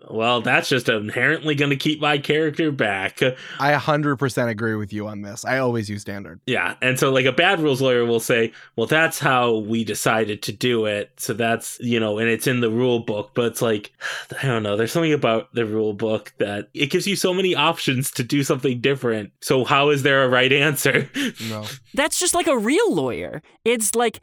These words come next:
Speaker 3: yes, you have the written letter of the law, but it's open to interpretation by all sides depending on what everybody wants out of the situation,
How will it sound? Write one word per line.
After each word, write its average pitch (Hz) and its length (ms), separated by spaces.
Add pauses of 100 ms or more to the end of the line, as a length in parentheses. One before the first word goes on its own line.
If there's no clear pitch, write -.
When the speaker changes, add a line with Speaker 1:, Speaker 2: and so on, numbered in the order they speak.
(120)
Speaker 3:
yes, 269 320
you 240 100
have 226 420
the 175 360 (100)
written 208 340
letter 202 240
of 190 60
the 202 100
law, 208 380 (220)
but 202 120
it's - 160
open 240 320
to 233 140
interpretation 214 840
by 180 200
all 185 260
sides 190 460
depending 190 480
on 185 160
what 165 160 (220)
everybody 175 520
wants 160 400
out 175 200
of 190 80
the 190 80
situation, 220 760